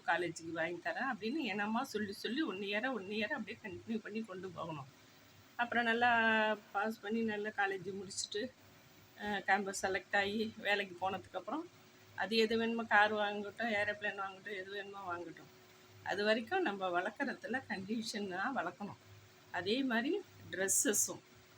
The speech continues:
நிறைய ட்ரெஸ் வச்சுட்டு எதை போடுறதுன்னு கன்ஃபியூஷன் ஆகுங்க. சும்மா தொட்டத்துக்கெல்லாம் ட்ரெஸ் எடுத்து கொடுக்கறது, இடத்துக்கு போகிறப்பெல்லாம் ட்ரெஸ் எடுக்கிறது. சில பேர் அந்த மாதிரி ஒரு ஹேபிட் வச்சுருக்காங்க.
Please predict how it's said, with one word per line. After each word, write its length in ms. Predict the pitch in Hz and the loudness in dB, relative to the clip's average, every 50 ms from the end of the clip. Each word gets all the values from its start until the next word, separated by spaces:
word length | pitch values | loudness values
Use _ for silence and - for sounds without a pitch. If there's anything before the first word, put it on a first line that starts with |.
| - - - - - - - - - - - - - - - - - - - - - - - - - | -20 -20 -20 -20 -20 -20 -16 -14 -14 -14 -14 -20 -20 -20 -20 -20 -20 -20 -20 -16 -8 -6 -6 -6 -4
நிறைய 400 | 165 165 175 202 247 262 285 330 | -2 -4 -2 0 0 2 2 2
ட்ரெஸ் 300 | 262 214 185 196 - - | 2 0 -2 -4 -2 0
வச்சுட்டு 360 | 240 190 196 - - - 294 269 | 0 0 0 -2 -4 0 2 2
எதை 220 | 190 175 175 208 | 2 4 2 0
போடுறதுன்னு 500 | 220 - 196 190 196 220 214 226 269 294 294 | 0 0 -4 -4 -2 -4 -2 0 -2 -2 -2
கன்ஃபியூஷன் 560 | - 214 208 208 - 214 202 - - 175 170 | -2 -4 -4 -4 -4 -6 -6 -4 -4 -2 -2
ஆகுங்க. 320 | 160 147 147 147 143 135 - - - - - - - - - - - - - - | -2 -2 -2 -4 -8 -8 -12 -14 -18 -20 -20 -20 -20 -20 -20 -20 -20 -20 -18 -10
சும்மா 540 | - 247 247 254 262 285 302 302 302 320 320 | -6 -2 0 2 4 4 4 4 4 2 2
தொட்டத்துக்கெல்லாம் 800 | 320 233 196 202 226 208 254 220 240 240 240 269 277 302 311 240 | 2 0 0 0 0 -2 -2 -4 -4 -2 0 2 2 2 2 2
ட்ரெஸ் 220 | 196 196 208 - - | 2 0 -2 0 -2
எடுத்து 220 | 233 190 156 151 160 | -2 -4 -4 -6 -6
கொடுக்கறது, 540 | 160 151 156 - - 151 156 147 - 151 - - - - - - - - - - - - - - | -8 -8 -12 -10 -10 -8 -10 -8 -10 -12 -16 -16 -20 -20 -20 -20 -20 -20 -20 -20 -20 -20 -10 -6
இடத்துக்கு 340 | 190 196 226 - 247 196 180 | -6 -6 -4 -4 -4 -4 -2
போகிறப்பெல்லாம் 540 | 185 202 202 196 190 196 196 202 202 196 180 | 0 0 0 0 -2 -2 -2 -2 -2 -2 -2
ட்ரெஸ் 220 | 180 175 - - | -6 -8 -6 -6
எடுக்கிறது. 400 | 180 165 175 165 180 165 165 165 | -6 -6 -6 -6 -6 -8 -10 -10
சில 200 | - - 196 196 | -12 -10 -10 -10
பேர் 240 | 190 196 202 214 196 | -8 -8 -8 -8 -8
அந்த 140 | 185 180 185 | -8 -8 -8
மாதிரி 220 | 180 175 175 170 170 | -6 -6 -6 -6 -6
ஒரு 180 | 165 160 170 175 | -8 -8 -6 0
ஹேபிட் 380 | 196 175 180 180 175 - - 175 | 0 0 0 0 -2 -6 -4 -6
வச்சுருக்காங்க. 540 | 160 - - - - - - 160 151 151 | -6 -4 -6 -8 -8 -4 -4 -4 -4 -4